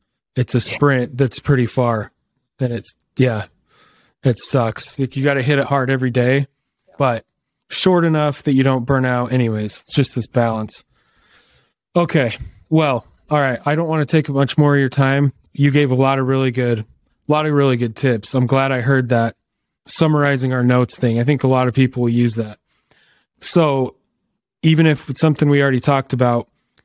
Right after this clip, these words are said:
Speaker 1: what would be your three biggest tips for someone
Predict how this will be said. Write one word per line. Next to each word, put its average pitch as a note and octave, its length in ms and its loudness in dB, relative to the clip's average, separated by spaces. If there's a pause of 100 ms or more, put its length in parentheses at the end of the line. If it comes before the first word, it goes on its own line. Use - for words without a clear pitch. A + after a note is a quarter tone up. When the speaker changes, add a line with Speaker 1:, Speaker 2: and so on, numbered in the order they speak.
(120)
Speaker 1:
what D3 180 0
would D3 140 0
be D3 80 4
your C#3+ 460 4
three C#3 320 2
biggest B2+ 400 -2
tips B2 560 -2 (420)
for C#3 240 2
someone C3 720 0